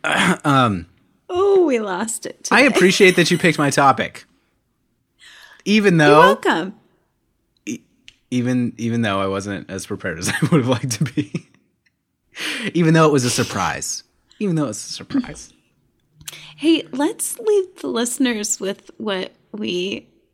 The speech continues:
Speaker 2: said about ourselves before we started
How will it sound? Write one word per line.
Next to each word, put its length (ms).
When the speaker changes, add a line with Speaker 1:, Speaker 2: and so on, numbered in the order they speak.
Speaker 2:
said 300
about 260
ourselves 580
before 380
we 120
started 500